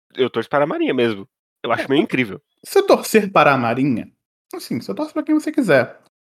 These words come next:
Speaker 2: Mas você tentar negar que o Oda está dizendo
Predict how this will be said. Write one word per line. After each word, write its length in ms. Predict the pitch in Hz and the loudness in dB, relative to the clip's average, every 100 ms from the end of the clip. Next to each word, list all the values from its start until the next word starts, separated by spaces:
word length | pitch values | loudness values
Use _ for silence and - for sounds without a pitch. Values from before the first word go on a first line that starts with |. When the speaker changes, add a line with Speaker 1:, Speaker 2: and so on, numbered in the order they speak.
| _ | _
Speaker 2:
Mas 640 | 156 151 135 120 123 - - _ | 2 4 6 4 2 -2 -10 _
você 1000 | 139 - 160 151 151 - - 214 208 - _ _ | -16 -4 0 0 0 -10 -4 -4 -4 -6 _ _
tentar 640 | 262 233 190 190 202 302 | -6 -4 -4 -2 0 0
negar 720 | 294 269 170 151 135 127 - - | 2 0 0 2 2 2 -4 -12
que 320 | 151 127 110 _ _ _ - | -8 -8 -10 _ _ _ -12
o 260 | 160 147 | -4 4
Oda 200 | 214 233 | 4 4
está 320 | 226 226 202 190 | 0 0 0 0
dizendo 760 | - 196 - 135 123 107 - | -2 -8 -6 -4 -2 -4 -10